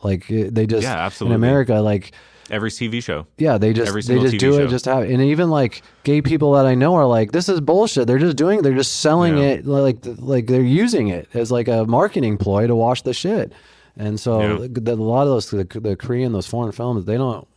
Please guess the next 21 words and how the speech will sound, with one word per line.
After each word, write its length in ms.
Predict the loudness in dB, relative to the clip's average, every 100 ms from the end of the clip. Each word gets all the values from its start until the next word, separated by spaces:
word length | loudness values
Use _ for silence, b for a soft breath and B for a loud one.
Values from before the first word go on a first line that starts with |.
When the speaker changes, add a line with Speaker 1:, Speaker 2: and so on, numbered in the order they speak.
| -10
Speaker 1:
abide 320 | -8 -4 -4
to 60 | -6
that 240 | -8 -12
shit, 280 | -14 -14 -8
you 100 | -4
know? 240 | -4 -4 -8 b b b b b -14
Speaker 2:
And 100 | -8
nowadays, 320 | -6 -4 -4
it's 140 | -4
not 140 | -4 -4
even 180 | -4 -4
just 280 | -4 -6 -8
a 40 |
gay 200 | -6 -6
character. 500 | -6 -4 -4 -6 -10
There's 160 | -8 -4
always 220 | -4 -4
a 60 | -4
gay 160 | -6
couple 380 | -6 -10 -8 -12
now. 240 | -12 -18